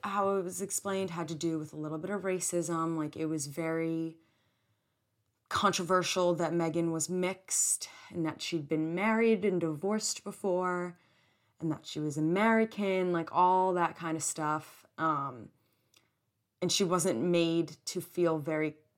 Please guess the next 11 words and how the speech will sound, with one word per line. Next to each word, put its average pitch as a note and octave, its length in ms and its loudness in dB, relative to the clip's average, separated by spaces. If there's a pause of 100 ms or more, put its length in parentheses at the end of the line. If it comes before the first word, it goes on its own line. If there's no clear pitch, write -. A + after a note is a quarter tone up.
(120)
comfortable F3 800 0
about D3+ 480 0
being G3+ 320 -2
half A3+ 560 -4 (520)
Black, C4+ 380 6 (100)
which F3+ 440 0 (680)
I F3+ 160 10
kind B3+ 300 4
of D4 80 4
resonate, C#4+ 640 4
like, F#3+ 400 2